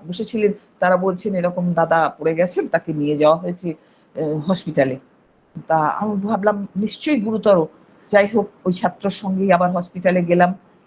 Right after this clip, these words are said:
গিয়ে তাকে দেখলাম। তখন ফার্স্ট এড দেওয়া হয়েছে। তার নাক দিয়ে প্রচন্ড ব্লিডিং হয়েছে এবং, আহ, সেখানেই তাকে ফার্স্ট এড, ওই ইনজেকশন দেওয়া হয়েছে, ওষুধ ড্রপ দেওয়া হয়েছে।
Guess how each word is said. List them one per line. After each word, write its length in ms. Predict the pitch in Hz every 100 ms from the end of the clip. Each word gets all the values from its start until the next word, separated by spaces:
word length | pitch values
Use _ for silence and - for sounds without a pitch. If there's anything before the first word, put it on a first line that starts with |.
| - 156
গিয়ে 120 | 165
তাকে 260 | 131 - 147
দেখলাম। 540 | 165 175 175 180 180 - _ -
তখন 280 | 151 156 147
ফার্স্ট 360 | - 147 -
এড 140 | 180 160
দেওয়া 220 | 165 170
হয়েছে। 440 | 185 180 - 226 - _ -
তার 180 | 170 156
নাক 220 | 165 165 -
দিয়ে 180 | 185 196
প্রচন্ড 440 | 185 202 285 302
ব্লিডিং 460 | 247 170 175 220 240
হয়েছে 420 | 240 220 - 254
এবং, 300 | 214 190 180 - _ _
আহ, 480 | 170 170 170 160 -
সেখানেই 420 | - 190 202 185
তাকে 260 | 180 165 156
ফার্স্ট 340 | 165 151 -
এড, 100 | 165 160 -
ওই 140 | 160 143
ইনজেকশন 500 | 170 156 170 - 160
দেওয়া 200 | 156 156
হয়েছে, 380 | 156 160 - 180 - _ _ 180
ওষুধ 320 | 175 220 175
ড্রপ 420 | 139 147 175 175
দেওয়া 200 | 170 170
হয়েছে। 440 | 175 165 - -